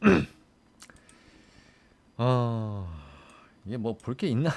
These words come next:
<laughs> 싶기도 하지만 서도 그래도, 예, 잘 모르시는 분이 계실 수 있으니까 여기를 이제 돌파했죠. 예, 여기서 돌파하고 지금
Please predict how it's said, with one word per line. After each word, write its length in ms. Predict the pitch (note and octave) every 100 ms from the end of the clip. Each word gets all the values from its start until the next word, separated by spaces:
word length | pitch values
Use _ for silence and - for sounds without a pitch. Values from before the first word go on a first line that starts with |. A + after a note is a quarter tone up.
| -
<laughs> 200 | - _
싶기도 400 | - - - D3
하지만 640 | A#2 D3+ D#3 A#2 A#2+ D#3+ D3
서도 580 | D#3 E3 D3+ C#3+ G#3 -
그래도, 520 | - A2+ G2 G#2 D#3+ - - - - - - -
예, 120 | E2
잘 220 | D#2 F2 E2
모르시는 440 | E2+ G2+ G#2+ C3 G#2+
분이 240 | G2 G2+
계실 180 | - F#2
수 140 | -
있으니까 480 | F2 - D#2+ - E2 - - - - - _ A2
여기를 480 | D#3 G#3 A3+ G#3+
이제 180 | F3+ D#3+
돌파했죠. 760 | - C#3 - F3 G#3+ D3+ G2 - _ - -
예, 200 | F#2+ E2+
여기서 460 | G#2 G2+ F#2 B2+ D#3+ - - _ _
돌파하고 640 | - C3+ - D#3+ C#3 C#3 D3
지금 360 | A#2+ C3 E3+